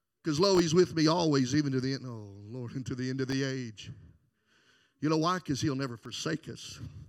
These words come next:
Listen to me today. Because Romans says this, he is the creator who is blessed forever. Come on now. Hebrews thirteen, we all know this one.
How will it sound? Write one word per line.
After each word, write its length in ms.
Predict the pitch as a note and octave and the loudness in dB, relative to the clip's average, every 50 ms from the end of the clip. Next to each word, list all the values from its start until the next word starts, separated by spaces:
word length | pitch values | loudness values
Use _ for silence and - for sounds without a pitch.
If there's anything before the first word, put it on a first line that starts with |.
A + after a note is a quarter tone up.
| _ _ - - | _ _ -10 -4
Listen 260 | E3+ G3+ - - D#3+ | -2 0 0 0 -2
to 60 | D#3 | -2
me 100 | D3+ C#3+ | -2 -4
today. 260 | B2 A#2+ - - - - - _ _ _ _ _ _ _ _ _ _ _ _ _ _ _ _ | -6 -8 -14 -16 -20 -20 -20 _ _ _ _ _ _ _ _ _ _ _ _ _ _ _ _
Because 460 | - - - A#2 A2 F3 - F2+ - - _ _ _ _ _ _ - | 0 4 6 6 6 6 4 0 -2 -4 _ _ _ _ _ _ 4
Romans 340 | A2+ G#3 D4 C#4+ A3+ G3+ D#3+ | 8 8 8 8 8 6 6
says 260 | - G#3 F#3+ F3 C3 E3+ | 8 8 6 8 8 6
this, 160 | F3+ D3+ - | 6 6 8
he 200 | - C4+ C#4 C4 | 8 8 10 10
is 180 | A#3+ G#3 - - | 8 8 8 6
the 100 | F3+ D#3 | 6 6
creator 560 | - - F#3 F#3 F#3 F#3 D#3 A2+ A2 G2+ - - - - _ _ _ _ _ _ _ _ _ _ _ | 6 4 4 4 4 4 2 0 -2 -8 -10 -14 -20 -20 _ _ _ _ _ _ _ _ _ _ _
who 140 | - F#3 D#3+ | 6 8 8
is 120 | C#3+ A#2 - | 8 6 4
blessed 360 | G2 C3+ C#3 C#3+ C3+ - D#3+ | 2 2 2 2 2 0 0
forever. 420 | - B2+ A2+ G#2 G2+ - - - - _ _ _ _ _ _ _ _ _ _ _ _ _ _ _ _ _ _ _ _ _ _ _ _ _ _ | 0 -2 -2 -2 -4 -8 -12 -20 -20 _ _ _ _ _ _ _ _ _ _ _ _ _ _ _ _ _ _ _ _ _ _ _ _ _ _
Come 160 | D3 F#3 C4 | -8 -6 -4
on 160 | G#3+ B2+ G2 | -6 -6 -8
now. 300 | F#2+ - - - - - _ - | -10 -14 -16 -20 -20 -20 _ 4
Hebrews 340 | - A#3+ - G#3 F3 - | 4 6 8 8 6 8
thirteen, 420 | - G3+ F3 D3 - F3 E3 C#3+ C3+ | 6 4 4 4 4 2 4 4 6
we 100 | E3+ E3+ | 6 4
all 140 | D3+ C3+ C3 | 4 4 4
know 160 | C3+ C3+ B2+ | 4 6 6
this 180 | D3+ G3+ - | 6 4 4
one. 160 | - C3+ B2 | 2 -2 -2